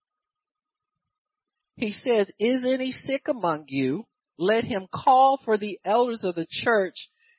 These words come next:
and let them pray over him, anointing him with oil in the name of the Lord, and the prayer of faith will save you, and the Lord will raise him up, and if he's committed any sins,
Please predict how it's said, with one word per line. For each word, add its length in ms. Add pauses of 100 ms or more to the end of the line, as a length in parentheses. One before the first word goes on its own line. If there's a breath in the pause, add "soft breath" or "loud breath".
(120)
and 160
let 200
them 140
pray 340
over 280
him, 240
anointing 500
him 160
with 180
oil 380
in 200
the 100
name 360
of 80
the 100
Lord, 420 (320)
and 180
the 100 (120)
prayer 260
of 60 (200)
faith 380
will 160
save 480
you, 360 (340)
and 140
the 60
Lord 360
will 140
raise 300
him 200
up, 220
and 120
if 80
he's 200
committed 520 (920)
any 260
sins, 640